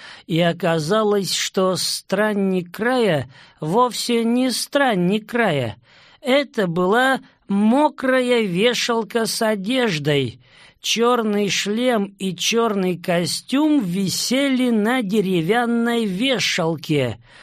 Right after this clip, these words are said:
Но со спины было похоже на странника края. Как же глупо я себя чувствовал, так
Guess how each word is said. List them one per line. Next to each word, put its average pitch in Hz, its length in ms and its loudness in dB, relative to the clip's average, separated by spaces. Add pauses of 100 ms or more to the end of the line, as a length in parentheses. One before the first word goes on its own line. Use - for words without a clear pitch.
(160)
Но 143 420 0
со 170 220 -2
спины 220 680 0
было 240 480 2
похоже 277 920 0
на 254 220 0
странника 269 840 0
края. 202 640 -2 (800)
Как 226 420 -2
же 175 300 0
глупо 202 840 0
я 180 420 0
себя 165 500 -2
чувствовал, 139 960 -2 (420)
так 226 460 -2